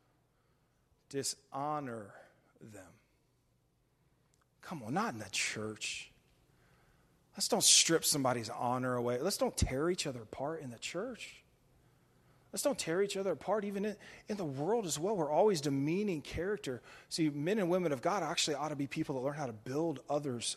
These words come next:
up, not dishonor others. It says it is not self-seeking. There's your next blank.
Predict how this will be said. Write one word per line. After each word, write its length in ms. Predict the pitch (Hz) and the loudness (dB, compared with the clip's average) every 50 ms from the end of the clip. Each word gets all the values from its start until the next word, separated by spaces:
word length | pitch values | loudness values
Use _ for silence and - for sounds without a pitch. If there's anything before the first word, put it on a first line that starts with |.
| - - | -4 -4
up, 300 | 151 160 175 151 - - - - | -2 0 0 -2 -4 -8 -14 -10
not 180 | 147 156 160 - | -8 -8 -6 -4
dishonor 640 | 143 - - - - - 131 147 165 160 139 123 110 | -2 -2 -2 -2 -2 0 2 4 4 4 4 2 0
others. 340 | 123 113 117 113 110 110 123 | 0 -2 -2 -4 -8 -6 -2
It 60 | 131 | 0
says 240 | - 175 160 147 160 | 4 4 6 6 6
it 80 | 151 | 6
is 160 | 147 139 123 | 6 4 4
not 360 | 143 147 160 165 170 165 - - - - - - - - - - - - - - _ - | 4 6 8 8 8 6 4 2 -8 -16 -16 -16 -16 -18 -18 -20 -20 -20 -20 -20 _ -6
self-seeking. 1120 | - - - - - - - 208 208 214 220 - - - - - 170 151 - - 135 123 127 | 0 4 6 8 10 12 12 12 12 12 12 12 8 2 0 2 0 -2 -4 -4 -10 -8 -6
There's 180 | 135 147 143 123 | -4 -4 -4 -4
your 100 | 131 131 | -6 -6
next 300 | 127 127 117 - 127 113 | -6 -6 -6 -8 -10 -10
blank. 400 | 123 123 127 139 147 - - | -10 -8 -8 -10 -12 -14 -20